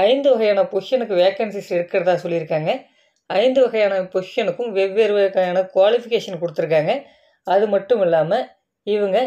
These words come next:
எந்தெந்த பொசிஷனுக்கு எந்தெந்த லாங்குவேஜ் தெரிஞ்சிருக்கணும் அப்படின்றதையும் மென்ஷன் பண்ணி கொடுத்துருக்காங்க. அதனால நீங்க வீடியோவை ஸ்கிப் பண்ணாம பார்த்தாதான் உங்களுக்கு கிளியரா புரிய வரும்.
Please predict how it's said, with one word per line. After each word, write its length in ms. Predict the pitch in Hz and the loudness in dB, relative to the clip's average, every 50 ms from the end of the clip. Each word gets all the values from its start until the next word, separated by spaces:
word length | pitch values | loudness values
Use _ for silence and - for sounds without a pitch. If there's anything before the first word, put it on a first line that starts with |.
| 254 - - | -2 -4 -2
எந்தெந்த 440 | 190 190 208 226 269 277 262 262 240 | 0 0 2 2 2 2 2 2 0
பொசிஷனுக்கு 400 | - 214 190 - 226 196 185 - | -2 -2 -8 -6 -6 -6 -4 -2
எந்தெந்த 420 | 233 202 190 208 226 233 226 214 | -2 -2 -2 -2 -2 -2 0 2
லாங்குவேஜ் 540 | 180 175 180 196 226 254 254 254 233 202 190 180 | 2 2 2 2 0 0 2 2 2 0 -2 -4
தெரிஞ்சிருக்கணும் 600 | - 190 180 202 202 220 196 185 - 208 202 180 | -2 -2 -2 0 0 -2 -2 -2 -4 -2 -2 -2
அப்படின்றதையும் 580 | 165 156 180 190 185 165 151 170 226 233 214 | -2 0 0 -2 0 -2 -2 -4 -4 -4 -4
மென்ஷன் 360 | 170 170 175 170 - 196 214 190 | -6 -6 -6 -4 -4 -4 -4 -2
பண்ணி 180 | 185 185 196 | -2 -2 -2
கொடுத்துருக்காங்க. 560 | 185 190 170 156 - 160 147 156 147 139 170 226 262 254 - _ _ | -4 -6 -8 -6 -6 -2 0 0 2 2 0 -4 -4 -8 -16 _ _
அதனால 400 | - 175 185 185 202 196 185 175 185 233 - - _ | -4 0 2 2 4 4 4 4 2 0 -2 -6 _
நீங்க 240 | - 196 196 190 190 | -10 -6 -4 -2 -2
வீடியோவை 400 | 196 220 247 262 254 240 226 190 | -2 0 0 2 2 4 2 2
ஸ்கிப் 340 | 175 - - - - - _ | 0 -4 -8 -14 -16 -8 _
பண்ணாம 320 | - 247 233 240 247 254 240 | -2 0 0 2 0 0 0
பார்த்தாதான் 460 | 240 202 175 175 175 160 170 214 233 - - | 2 0 0 2 2 2 2 2 0 -4 -6
உங்களுக்கு 420 | - 175 185 196 196 185 190 247 254 | -4 -4 -2 0 0 0 0 0 -2
கிளியரா 320 | - 196 165 160 156 160 156 147 | -2 -2 0 2 2 2 2 0
புரிய 240 | 151 156 147 147 151 | 0 -6 -6 -4 -2
வரும். 220 | 143 139 - - | -2 -4 -4 -8